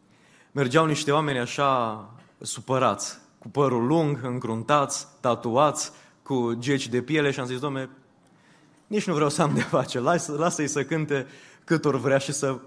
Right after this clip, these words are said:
putem să dormim și pe gălăgia asta, nu e nicio problemă, decât să mă." Eu știu că sunt oameni buni, n-am, uh, vreau să cred asta, dar nu vreau să-i supăr. E bine,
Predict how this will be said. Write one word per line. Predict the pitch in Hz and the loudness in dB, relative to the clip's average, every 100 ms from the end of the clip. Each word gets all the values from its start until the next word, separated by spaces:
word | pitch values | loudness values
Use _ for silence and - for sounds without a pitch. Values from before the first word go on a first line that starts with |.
| - - | -12 -4
putem | 156 196 | 2 4
să | 180 156 | 4 4
dormim | 147 143 156 156 | 4 2 2 -2
și | - - | -2 -4
pe | 135 | -2
gălăgia | 123 123 120 117 123 113 | 2 2 0 0 0 2
asta, | 127 131 | 0 -2
nu | 120 143 | -2 -2
e | |
nicio | 156 143 143 | -2 -2 -2
problemă, | 131 127 147 143 | -2 -2 -2 -2
decât | 131 127 170 | -2 -2 -2
să | 165 | -2
mă." | 151 - | -4 -4
Eu | - 156 | 0 2
știu | 226 | 2
că | 233 | 2
sunt | 202 185 | 4 4
oameni | 170 170 | 2 2
buni, | 143 113 117 | 0 0 0
n-am, | 151 160 151 | 0 0 0
uh, | 151 139 127 123 - - - - | 0 0 0 -2 -4 -20 -20 -4
vreau | 139 202 | 4 4
să | - | 4
cred | 165 165 135 | 2 4 4
asta, | 135 - 135 | 2 2 0
dar | 156 190 | 4 4
nu | |
vreau | 180 165 | 6 4
să-i | 170 151 | 2 0
supăr. | 151 131 113 101 - - - - | -2 -2 -2 -4 -8 -20 -20 -8
E | - | 0
bine, | 160 214 185 165 | 4 6 6 6